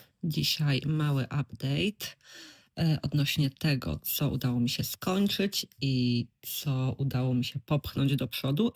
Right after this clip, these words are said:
lub też nie, bo i takie się <laughs> zdarzą projekty. E, jeśli chodzi o skończone, to jest tutaj ta chusta, chusta od Stevena Westa, od której, o której ro-, opowiadałam wam, e,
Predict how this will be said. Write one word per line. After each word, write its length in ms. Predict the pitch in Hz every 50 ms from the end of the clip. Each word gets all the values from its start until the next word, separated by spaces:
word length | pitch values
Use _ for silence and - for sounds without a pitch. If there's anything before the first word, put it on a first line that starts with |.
| - - -
lub 180 | 170 139 -
też 220 | - 147 151 - -
nie, 220 | 165 180 220 277 269 - -
bo 200 | 165 131 131 131
i 80 | 127 123
takie 300 | - 127 120 - - 143
się 340 | - - - 139 139 143 143 - -
<laughs> 240 | 180 143 147 - -
zdarzą 380 | - - 143 143 139 139 139 139
projekty. 580 | - - 143 131 120 117 - - 180 208 262 240 - - - - - - - - - - - -
E, 160 | - 170 147 -
jeśli 300 | 180 185 185 - - 170
chodzi 300 | 156 185 185 165 - -
o 80 | - 151
skończone, 800 | - - 160 151 160 160 - 196 190 185 175 170 175 180 190 175 - -
to 120 | - 151 151
jest 260 | 151 147 147 147 -
tutaj 380 | - 143 - - 127 123 123 123
ta 180 | - 185 196
chusta, 560 | 196 - - 185 - - - - 175 175 175
chusta 460 | 165 - - 151 - - - 127 107 -
od 300 | 123 120 117 113 - - - - - - - -
Stevena 540 | - - - - 196 185 175 170 160 151 147
Westa, 540 | 143 - 147 - - - 190 208 214 - -
od 200 | 175 156 147 -
której, 800 | - - - 156 147 147 147 139 135 135 139 139 139 139 - -
o 80 | - 147
której 260 | - - - 156 156
ro-, 220 | 147 151 143 139 - -
opowiadałam 640 | 147 147 - 156 147 151 147 165 160 147 143 139 135
wam, 260 | 135 131 131 131 135
e, 280 | 131 131 131 131 131